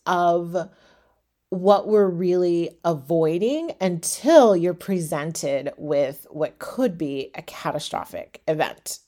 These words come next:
in your life as a couple, right? So I say all of that to just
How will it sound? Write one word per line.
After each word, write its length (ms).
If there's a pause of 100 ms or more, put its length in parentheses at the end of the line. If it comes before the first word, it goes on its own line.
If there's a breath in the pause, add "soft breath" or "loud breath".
(100)
in 120
your 160
life 500
as 160
a 60
couple, 480 (140)
right? 400 (760 loud breath)
So 540 (180)
I 120
say 320
all 220
of 180
that 440 (320)
to 300
just 440